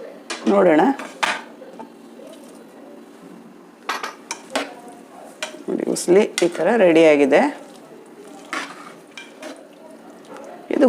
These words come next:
ಕುಕ್ಕರಲ್ಲಿ ಬೇಯಿಸಿರೋದ್ರಿಂದ ಹಸಿಮೆಣಸಿನ್ಕಾಯಿ ಎಲ್ಲ ಒಂಥರ ಕರ್ಗೋಗ್ಬಿಡುತ್ತೆ, ಮಿಕ್ಸ್ ಆಗಿಬಿಡುತ್ತೆ. ಏನು ಹಾಕಿದ್ದೀವಿ ಅನ್ನೋದು ಗೊತ್ತಾಗೋದೇ ಇಲ್ಲ,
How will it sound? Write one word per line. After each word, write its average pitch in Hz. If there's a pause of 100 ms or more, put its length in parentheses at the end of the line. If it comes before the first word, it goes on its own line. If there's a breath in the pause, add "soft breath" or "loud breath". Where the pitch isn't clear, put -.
ಕುಕ್ಕರಲ್ಲಿ 262
ಬೇಯಿಸಿರೋದ್ರಿಂದ 196 (260)
ಹಸಿಮೆಣಸಿನ್ಕಾಯಿ 175 (200)
ಎಲ್ಲ 175 (320)
ಒಂಥರ 180 (160)
ಕರ್ಗೋಗ್ಬಿಡುತ್ತೆ, 185 (100)
ಮಿಕ್ಸ್ 156
ಆಗಿಬಿಡುತ್ತೆ. 160 (240)
ಏನು 226
ಹಾಕಿದ್ದೀವಿ 196
ಅನ್ನೋದು 170
ಗೊತ್ತಾಗೋದೇ 165
ಇಲ್ಲ, 120